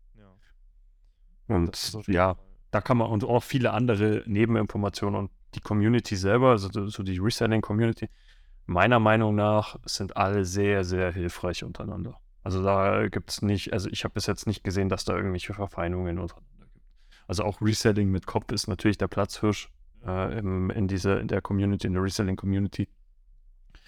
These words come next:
Speaker 2: Und der ist meiner Meinung nach auch ein super sympathischer Kerl und macht wirklich einen guten Job und richtig coole Videos. Und durch seine Videos hab ich eigentlich auch Reselling gelernt. Also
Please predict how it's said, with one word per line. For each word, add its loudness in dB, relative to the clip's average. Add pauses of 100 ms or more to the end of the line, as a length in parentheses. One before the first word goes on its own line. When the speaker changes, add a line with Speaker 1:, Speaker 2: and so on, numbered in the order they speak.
(280)
Speaker 2:
Und -2
der 2
ist -4
meiner 2
Meinung -2
nach -6
auch -8 (140)
ein -6
super 0
sympathischer 0
Kerl 2
und -4 (520)
macht -4
wirklich 0
einen 0
guten -2
Job 2
und 0
richtig -2
coole 0
Videos. 0
Und -4 (220)
durch 2
seine 0
Videos 0
hab -4
ich -4
eigentlich -2
auch -2
Reselling 0
gelernt. 0
Also -2